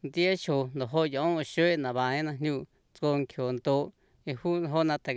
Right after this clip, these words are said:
như nó bà ấy. Cô có, cô kê. Nó cô ni bà nạ mà đi.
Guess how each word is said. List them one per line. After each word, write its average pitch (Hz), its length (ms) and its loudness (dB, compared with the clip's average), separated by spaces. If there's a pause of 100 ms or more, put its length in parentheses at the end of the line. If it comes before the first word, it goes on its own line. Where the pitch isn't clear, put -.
như 160 260 2
nó 120 160 -4
bà 123 120 2
ấy. 131 400 -4 (140)
Cô 165 200 4 (160)
có, 151 320 4 (160)
cô 143 120 -4 (160)
kê. 151 340 4 (320)
Nó 143 160 -2
cô 147 180 0
ni 185 240 4
bà 143 160 4
nạ 151 240 0
mà 123 100 -6
đi. 123 240 -6